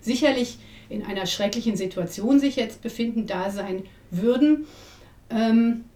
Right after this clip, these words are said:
ich war irritiert von der großen Ankündigung, die auch auf dem, der Leuchtschrift vor dem Erwin-Piscator-Haus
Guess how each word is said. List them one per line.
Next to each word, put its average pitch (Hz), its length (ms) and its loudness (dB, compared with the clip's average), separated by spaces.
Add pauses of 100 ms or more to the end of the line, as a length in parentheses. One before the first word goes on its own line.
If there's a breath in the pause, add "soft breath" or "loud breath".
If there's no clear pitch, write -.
(640)
ich 214 300 -2
war 233 600 0
irritiert 247 840 0
von 240 460 0
der 208 680 -2
großen 262 400 0
Ankündigung, 247 800 0
die 220 180 -2
auch 202 160 -6
auf - 200 -10
dem, 190 320 -6
der 185 120 -4
Leuchtschrift 269 720 -2
vor 233 220 -4
dem 214 100 -6
Erwin-Piscator-Haus 214 1120 -4